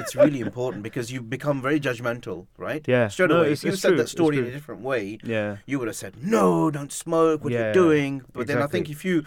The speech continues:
Speaker 1: if you did it
Speaker 2: Exactly.
Speaker 1: in a different way,
Speaker 2: Exactly.
Speaker 1: I think it sheds a different light, and it h-, helps in having a better understanding of the youth of
Speaker 2: Yeah.
Speaker 1: today.
Speaker 2: No, absolutely. I think it's
Speaker 1: Yeah.
Speaker 2: a, it's a two-way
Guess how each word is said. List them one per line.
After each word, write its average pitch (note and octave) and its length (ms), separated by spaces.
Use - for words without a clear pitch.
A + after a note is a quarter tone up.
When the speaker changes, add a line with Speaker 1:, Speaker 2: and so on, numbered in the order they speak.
Speaker 1:
if A2+ 200
you A#2+ 140
did D#3 100
it D#3 40
Speaker 2:
Exactly. - 0
Speaker 1:
in C#3+ 100
a B2+ 60
different D3+ 360
way, F#2 220
Speaker 2:
Exactly. G2 400
Speaker 1:
I - 100
think B2 240
it G2+ 140
sheds A2+ 200
a A2 120
different G#2+ 240
light, G2+ 240
and G2+ 160
it - 180
h-, - 240
helps A#2 300
in G#2 100
having G#2 180
a F#2+ 60
better A2+ 180
understanding F#2 640
of F#2 160
the F#2+ 140
youth F#2 200
of - 60
Speaker 2:
Yeah. G2+ 200
Speaker 1:
today. E2+ 180
Speaker 2:
No, A2+ 200
absolutely. A#2+ 400
I A#2 120
think B2+ 160
it's A2 140
Speaker 1:
Yeah. A2 80
Speaker 2:
a, G#2 60
it's G2+ 140
a G#2+ 40
two-way A2 380